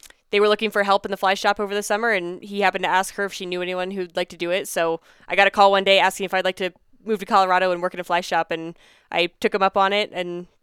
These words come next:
kinda learned from there. I would, like, shadow the guides while I was out until I knew enough to start going out on trips and taking people out, and that's kind of the, how it, how it happened. I haven't really looked back since. I do pick up a spin rod, uh, now and then still, but for the most part, I,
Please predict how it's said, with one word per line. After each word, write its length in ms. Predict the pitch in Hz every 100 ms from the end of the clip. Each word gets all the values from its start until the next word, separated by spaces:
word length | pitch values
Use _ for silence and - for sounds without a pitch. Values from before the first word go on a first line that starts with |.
| -
kinda 180 | 226 214
learned 260 | 190 202
from 160 | - 190
there. 180 | 180 170
I 100 | 170
would, 240 | 170 185
like, 140 | 175 170
shadow 280 | 190 170
the 120 | 170 175
guides 480 | 165 170 165 - -
while 160 | 180
I 80 | 170
was 160 | 180 170
out 200 | 170 -
until 260 | - 165
I 240 | 160 165 170 _ _ _ _
knew 140 | 180 196
enough 260 | 180 190
to 200 | - 185 175 -
start 320 | - 180 131
going 180 | 190 185
out 160 | 180
on 80 | 180
trips 280 | 190 185 -
and 240 | 175 170 _ _
taking 160 | - 180
people 240 | 190 175
out, 220 | 170 170 151
and 100 | 170
that's 280 | 165 - - _ _ _
kind 240 | - 254 247
of 140 | -
the, 160 | 156 180
how 200 | 202 202
it, 200 | 175 -
how 180 | 202 202
it 60 | 175
happened. 340 | 185 190 160
I 60 | 165
haven't 160 | 180
really 140 | 185 180
looked 180 | 180
back 200 | - 175
since. 200 | - 180
I 80 | 202
do 160 | 220 262
pick 240 | - 233
up 40 | 190
a 60 |
spin 200 | - 190
rod, 240 | 185 170 165 _ - _ -
uh, 180 | 185 170
now 160 | 170
and 100 | 165
then 280 | 165 160 165 _
still, 340 | - - 160
but 280 | 156 160 - _ _ _ -
for 120 | 220
the 60 | 196
most 220 | 175 -
part, 200 | - -
I, 160 | 156